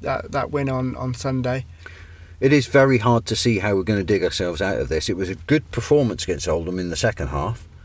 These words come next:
Speaker 1: My, my
Speaker 2: but not
Speaker 1: prob-
Speaker 2: good enough to get a point out of the
Speaker 1: Yeah,
Speaker 2: game.
Speaker 1: not good enough to, to win the game or get a point out of it. A point wouldn't have been too, w-, wouldn't have been too bad, but still not enough. But my, my problem is, is every time I watch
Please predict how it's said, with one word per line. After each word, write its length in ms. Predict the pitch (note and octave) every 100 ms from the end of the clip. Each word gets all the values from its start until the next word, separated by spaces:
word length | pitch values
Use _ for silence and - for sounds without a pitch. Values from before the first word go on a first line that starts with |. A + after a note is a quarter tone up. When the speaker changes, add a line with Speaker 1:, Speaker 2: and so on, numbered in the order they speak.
| - - - - - -
Speaker 1:
My, 160 | A#3 C4
my 180 | B3
Speaker 2:
but 160 | C4+ B2+
not 100 | C3+
Speaker 1:
prob- 100 | B2+
Speaker 2:
good 120 | C#3+
enough 260 | B2+ B2 A#2+
to 80 | A#2
get 120 | B2
a 20 |
point 260 | - B2 A2+
out 120 | A2+
of 40 | F#2+
the 40 |
Speaker 1:
Yeah, 200 | B3 A3+
Speaker 2:
game. 80 | F#3
Speaker 1:
not 180 | G#3 G3+
good 140 | A#3+
enough 220 | G#3 G3+ -
to, 140 | G3+
to 100 | F3+
win 180 | G3 G3+
the 80 | G3+
game 280 | A#3+ G#3+ F3+
or 100 | E3+
get 160 | -
a 60 | -
point 320 | - B3 C#4+
out 160 | E3 C#3
of 80 | C3+
it. 60 |
A 120 | C#3
point 280 | C#3+ G#3 A3+
wouldn't 200 | D#3 C3+
have 120 | C3
been 100 | C3 - - -
too, 400 | D#3 - D3+ -
w-, 180 | E2 -
wouldn't 240 | E3+ D#3+ D3+
have 80 | D3
been 120 | D3 - - - - -
too 200 | E3 F3+
bad, 260 | C3+ C3+ D3+
but 200 | E3 C#3+
still 280 | - F#3+ E3
not 200 | D3+ D3+
enough. 500 | D#3+ D3+ B2+ - - - - - -
But 260 | F#3+ F#3
my, 340 | G#3 A3+ D#4+ -
my 280 | A#3+ A#3 D4
problem 380 | - F3+ D#3 D3+
is, 180 | D3 D3+
is 200 | D#3+ -
every 360 | - A#3 D#4+
time 280 | - F#3 F3
I 100 | D#3+
watch 400 | D#3 F#3 - -